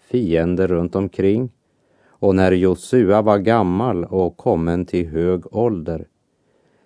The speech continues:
kallade han till sig hela Israel, dess äldste, dess huvudmän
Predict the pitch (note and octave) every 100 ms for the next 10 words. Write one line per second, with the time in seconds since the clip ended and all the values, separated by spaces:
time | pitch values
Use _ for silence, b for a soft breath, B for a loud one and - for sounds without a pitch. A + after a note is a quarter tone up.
0 | _ - C#3 A#2 G#2 A#2+ A2 B2 B2 F#2
1 | A#2 F#2+ - E2 D#2+ - - B2+ F#2+ A#2
2 | - D#2+ D2 - - G2+ D#2+ D#2+ _ D#2
3 | D#2+ D#2 - G2 A2+ F2 E2+ - - A2+
4 | - _ _ _ _ - E2 - - A2+
5 | G#2 E2 F2 F2 F#2 G2 A2